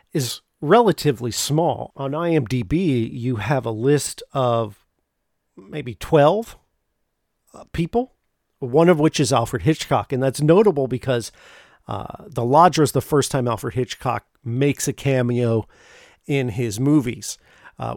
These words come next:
which is something he's known for, is cameos in movies, so much so that I had thought he had done it in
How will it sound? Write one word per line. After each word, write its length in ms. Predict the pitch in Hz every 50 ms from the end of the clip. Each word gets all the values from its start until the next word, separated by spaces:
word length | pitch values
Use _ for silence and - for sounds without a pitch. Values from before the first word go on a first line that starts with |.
| - -
which 180 | 139 135 -
is 120 | 147 131 -
something 320 | - 175 139 - 151 120
he's 260 | - 160 151 117 107
known 480 | 117 123 123 123 139 139 143 147 139 123
for, 400 | - - 113 107 110 110 - -
is 160 | - 120 -
cameos 520 | - - - 151 147 135 131 127 127 107 110
in 80 | 117
movies, 460 | 113 127 135 110 127 120 104 - - -
so 260 | - - - 240 254 269
much 200 | 262 208 - -
so 160 | - 151 135
that 160 | 120 131 123
I 180 | 131 127 127 131
had 160 | 139 - -
thought 280 | 139 113 117 - -
he 120 | - 127 113
had 120 | 104 87
done 180 | - 123 117 110
it 100 | 117 107
in 80 | 101